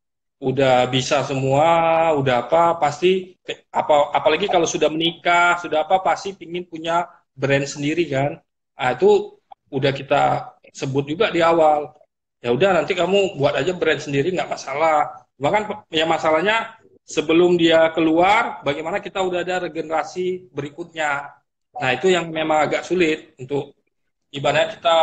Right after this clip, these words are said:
membentuk tim yang nanti hasilnya seperti yang pertama ini.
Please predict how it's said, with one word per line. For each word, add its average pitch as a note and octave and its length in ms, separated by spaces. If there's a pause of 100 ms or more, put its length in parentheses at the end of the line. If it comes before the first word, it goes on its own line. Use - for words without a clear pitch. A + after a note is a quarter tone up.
(920)
membentuk C#3+ 720
tim F3+ 400 (240)
yang C#3+ 540 (340)
nanti D3+ 540 (680)
hasilnya D3+ 420
seperti - 560
yang C#3+ 380
pertama C#3+ 480
ini. C#3 400